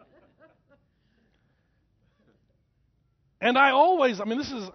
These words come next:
me as a teenager. I always wanted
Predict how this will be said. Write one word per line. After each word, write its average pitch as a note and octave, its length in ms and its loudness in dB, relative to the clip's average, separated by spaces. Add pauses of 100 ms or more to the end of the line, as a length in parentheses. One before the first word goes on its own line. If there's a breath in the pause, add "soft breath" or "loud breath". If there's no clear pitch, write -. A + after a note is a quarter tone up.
(180)
me A3 280 -4
as F#3 200 -2
a C3+ 180 -4 (460)
teenager. G#2+ 580 -8 (720 soft breath)
I B3+ 140 0
always D#4 380 0
wanted A#3 380 -6